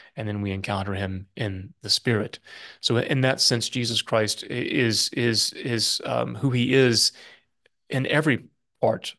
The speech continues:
of Holy Scripture. It's challenging because it, it forces us to, to not think about God in a linear fashion where his story unfolds.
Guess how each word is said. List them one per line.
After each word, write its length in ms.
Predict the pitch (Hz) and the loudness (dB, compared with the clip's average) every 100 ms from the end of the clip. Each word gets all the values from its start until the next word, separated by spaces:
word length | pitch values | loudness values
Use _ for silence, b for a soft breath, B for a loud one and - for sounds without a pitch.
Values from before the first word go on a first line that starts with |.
| - | -4
of 180 | 117 104 | -4 -2
Holy 240 | 107 101 | -4 -4
Scripture. 540 | 98 - 110 - 98 - - | -4 -4 -6 -6 -12 -16 -10
It's 160 | 127 - | -6 -2
challenging 680 | - 175 180 135 110 120 | 2 4 4 4 0 0
because 420 | 143 123 117 110 - - | -4 0 0 2 -4 -8
it, 160 | - | -6
it 240 | 311 - _ _ _ _ | -6 -6 _ _ _ _
forces 400 | 151 151 135 120 | 2 4 4 2
us 100 | 113 | 2
to, 280 | - 110 101 B B B B B | 0 -4 -4 B B B B B
to 120 | - | -2
not 220 | 117 127 120 | 2 2 0
think 220 | 120 110 | -4 0
about 280 | 104 104 - | 2 2 2
God 240 | 101 101 | 0 0
in 120 | 113 | -2
a 60 | 101 | -2
linear 400 | 101 104 98 95 | -2 -2 -2 -4
fashion 500 | - 101 95 123 110 | -2 -2 -2 -6 -6
where 120 | 104 | -4
his 140 | 98 | -2
story 380 | - 120 113 110 | -2 0 0 -2
unfolds. 680 | - 101 101 113 117 120 | -4 -8 -4 -4 -4 -2